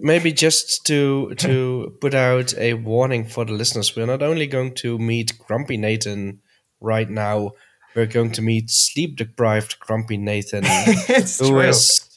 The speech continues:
Speaker 1: who, who can outstare a, a, a dwarf Longbeard, uh,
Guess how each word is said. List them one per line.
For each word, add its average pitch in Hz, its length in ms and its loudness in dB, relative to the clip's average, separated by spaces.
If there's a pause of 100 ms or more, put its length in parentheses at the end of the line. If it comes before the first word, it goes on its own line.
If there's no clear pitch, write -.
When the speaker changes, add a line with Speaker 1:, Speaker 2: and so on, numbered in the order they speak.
(760)
Speaker 1:
who, 139 380 2
who 151 220 0
can 165 160 2
outstare 139 840 4
a, 123 40 4
a, 120 800 0
a - 20 0
dwarf 117 420 0
Longbeard, 107 840 0
uh, 85 200 -2